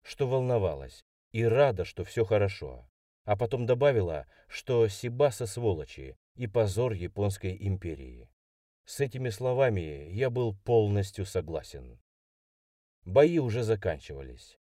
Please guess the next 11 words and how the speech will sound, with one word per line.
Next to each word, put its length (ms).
так 160
что 200
у 60
меня 240
получилось 600
увидеть 380
лишь 220
концовку 560
боя 420
княжны 460
Булатовой, 680